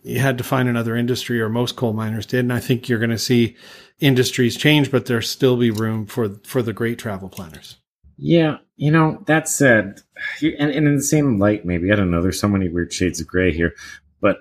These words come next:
Speaker 2: but I think you're right. Like, I think that soon enough, I'd argue that A I does a better job at this and almost anything. Um, you know, like,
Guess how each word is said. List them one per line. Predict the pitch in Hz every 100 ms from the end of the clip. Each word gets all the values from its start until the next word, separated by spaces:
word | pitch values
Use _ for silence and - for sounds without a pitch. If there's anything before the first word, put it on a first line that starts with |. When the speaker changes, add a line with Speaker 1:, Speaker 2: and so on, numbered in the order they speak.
| _
Speaker 2:
but | -
I | 117
think | 117 156
you're | 160 95
right. | 80 80 -
Like, | 87 -
I | 113 110
think | 127 123 -
that | - 92 87 - 90 _ _
soon | - - 185
enough, | 147 127 131 85 - - -
I'd | 113
argue | 113 104 101 98
that | 90
A | - 98 92
I | 87 87 87 _
does | 92 85
a |
better | 73 80 82
job | 80 78 76 80 _ -
at | 85 -
this | 82 82 76 -
and | 82 78 73 _ _ -
almost | 87 80 -
anything. | 76 78 - 95 85 - - - - _ -
Um, | 87 85 82 90
you | 98
know, | 92
like, | 92 90